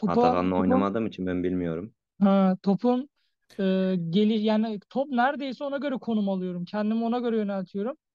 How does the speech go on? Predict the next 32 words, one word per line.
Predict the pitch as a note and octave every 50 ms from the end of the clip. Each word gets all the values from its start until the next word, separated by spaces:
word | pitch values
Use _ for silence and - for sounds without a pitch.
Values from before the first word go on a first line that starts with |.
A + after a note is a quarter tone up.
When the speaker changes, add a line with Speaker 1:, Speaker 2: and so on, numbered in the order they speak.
| _ _ _ _ _ _ _ -
Speaker 1:
Ona | A3+ A#3 A3+ A#3+
göre | B3 B3 A#3+
açı | A3+ G3+ - - G#3
alıyorum. | G3 F#3 F#3+ F#3+ G#3+ C4 D4+ _ _ _ -
Ama | G#3 A3 B3+ B3+
Atakan'ın | B3 - - B3 - C#4 D4 D4 C#4+
bazen | C4+ C#4 C#4 B3+ C#4 A3+ -
ikide | B3 _ - A#3+ G3+ D4+ D4
duyup | A3 C4+ C#4+ D#4+ B3+ -
sonra | - C4 B3+ C#4+ D4 G#3
dörtten | B3 A#3 A#3 - - D4 D4 A#3
çıktığını | - - _ _ - C4+ C#4+ D4+
fark | G#3+ C4 C4+ B3+ G3+ C4
edince | C4 D#4 E4 D#4 B3 C#4 D4+ D#4+ D#4+ _ _ _ _ _ _ _ - G3
dengesiz | G#3 A3 A3+ A#3+ A#3+ - C#4 C4 B3+
yakalandım, | C4 - B3+ B3+ B3+ B3+ B3+ B3+ B3+ A#3
gafil | A3+ A3+ A3 - A#3+ B3 A#3+
avlandım | A#3 A#3+ A#3+ A#3+ A#3+ C4+ C4 B3+
oluyordu. | A3 G3 F#3+ G3 A#3+ D#4 D#4 _ _ _ _ _ _ _ -
Bir | G3+ G3+
tane | - A#3 A3 G#3 A3+
de | B3
attı | A#3 A3 _ - F#3+
zaten | A3+ G#3+ F#3+ G#3 F#3 F3+
bana | F#3 G3 A#3 B3+
ama | A#3+ B3 C4 C#4+ _ _ _ _ _ _ _ -
maç | - G3+ G3 G3 - A3
boyunca | G#3 G3+ F#3+ F#3+ A#3 B3 C#4 - _ _ _ _ _ _ -
tek | - A3 G3 - F#3+
bir | G#3 F#3
gol | G#3+ A3 G#3+
yedim. | G#3 F#3+ F3 G3+ A3+ C4